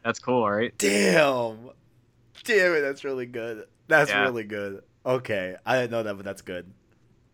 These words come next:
Speaker 2: That is damn good. Shout out to Arkham series. Shout out. Shout out. That was great. That was great.
Speaker 1: It's, it's so good, too, 'cause, like, it, when you're in the, 'cause, you know, like, they mess with you, like, with Scarecrow, like, when you go to that fight and you see him putting the lipstick on, it's like,
Speaker 2: Yeah.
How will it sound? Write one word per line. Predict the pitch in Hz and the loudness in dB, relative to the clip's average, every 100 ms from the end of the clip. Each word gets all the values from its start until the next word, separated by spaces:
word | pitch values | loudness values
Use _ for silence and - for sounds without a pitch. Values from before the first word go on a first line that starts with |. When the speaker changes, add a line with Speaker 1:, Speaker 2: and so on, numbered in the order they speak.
| _ | _
Speaker 2:
That | 110 113 | -2 -2
is | 101 92 | -2 -6
damn | 98 95 90 | -8 -8 -10
good. | 82 80 82 - _ _ _ _ _ _ | -14 -16 -16 -20 _ _ _ _ _ _
Shout | - - 453 | -4 -2 0
out | 285 | 0
to | 123 | 0
Arkham | 107 107 98 | -2 -4 -10
series. | 92 82 92 | -12 -12 -10
Shout | - 127 | -6 -4
out. | 92 85 85 _ _ _ _ _ _ | -4 -8 -12 _ _ _ _ _ _
Shout | - 113 | -8 -8
out. | 78 71 - _ _ _ | -8 -14 -20 _ _ _
That | - | -14
was | 92 | -14
great. | - 71 | -16 -18
That | - | -16
was | 87 | -18
great. | - 80 76 | -16 -18 -16
Speaker 1:
It's, | 117 - | -16 -14
it's | 123 | -14
so | - 160 | -4 -2
good, | 165 170 156 | -2 -2 -4
too, | 160 | -6
'cause, | 151 147 | -6 -2
like, | 151 143 | -2 -2
it, | 143 - - _ _ _ - | -8 -8 -14 _ _ _ -8
when | 147 147 | -4 0
you're | 143 139 | 0 0
in | 143 | 0
the, | 143 135 127 120 - | 0 2 2 -2 -6
'cause, | - 131 | -4 -2
you | 143 | 0
know, | 143 | 2
like, | 143 | 2
they | 131 | 2
mess | 123 123 - | 0 0 0
with | 127 | -2
you, | 127 131 | 0 -2
like, | 123 117 | -2 -4
with | 120 | -4
Scarecrow, | - 120 120 - 123 123 | -6 -2 -2 2 2 2
like, | 117 113 | 0 -2
when | 117 | -2
you | 117 | 0
go | 120 | 2
to | 113 | 2
that | 117 107 | 2 0
fight | - 110 110 | 2 2 2
and | |
you | 113 | -4
see | - | -4
him | 117 | -4
putting | 110 113 | 0 0
the | 110 | 0
lipstick | 107 104 - 120 | -4 -6 -4 -2
on, | 113 113 | 2 4
it's | 117 113 | 2 2
like, | 107 | 0
Speaker 2:
Yeah. | 117 104 85 | 0 -2 -4